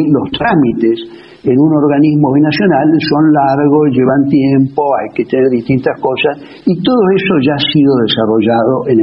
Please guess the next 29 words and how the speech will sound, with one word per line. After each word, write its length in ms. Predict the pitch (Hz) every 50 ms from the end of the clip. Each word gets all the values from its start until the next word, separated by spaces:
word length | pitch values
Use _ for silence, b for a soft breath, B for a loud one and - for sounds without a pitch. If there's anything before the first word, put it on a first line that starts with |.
| 110
el 80 | 110 -
caso 580 | - 120 113 110 - - 113 110 113 - - B B B B B B B B B -
del 220 | 117 117 110 107 113
Canal 560 | 110 110 110 113 113 113 107 113 - - 107
Magdalena. 720 | 107 104 95 98 95 87 87 87 82 - 80 104 - - - 160
Así 180 | 139 - 226 160 -
que 100 | 190 190 190 185 190 - B B B B B _ _ -
yo 320 | - 139 131 127 175 202 -
creo 280 | 196 196 190 190 185 165 156 - -
que, 80 | 151 156 165
eh, 960 | 165 165 - - 131 127 123 120 117 113 113 113 113 110 117 117 113 113 107 - _ -
para 220 | - 139 135 131 131 123 120 117 117
resumir 640 | 127 117 - - - 139 185 208 190 156 123 107
y 80 | 113 107
para 240 | - 117 113 110 101
terminar, 440 | 113 113 107 107 101 101 87 87 - - B B B B B B B B B B
creo 580 | - 165 170 196 202 202 202 196 202 208 196 196 190 - _ _ _ _ _ _ _ _ _ _ _ _ _ _ _ _ -
que 120 | 147 139
necesitamos 760 | 139 135 135 - 131 120 131 127 131 165 165 170 160 160 151 139
un 100 | 147 127 117 120
desarrollo 440 | 117 - 127 117 131 135 127 120 110
de 80 | 110 113 107
infraestructura 720 | 113 117 110 107 - 117 107 113 113 139 135 131 120 110 104 - -
enorme, 680 | 131 120 151 165 147 127 123 131 127 151 180 208 320 - - B B B B B B B
creo 240 | - 131 135 165 165 165 165
que 100 | 151 135
dentro 400 | 131 139 139 147 143 143 135 127
de 80 | 131 147
eso 180 | 147 139 -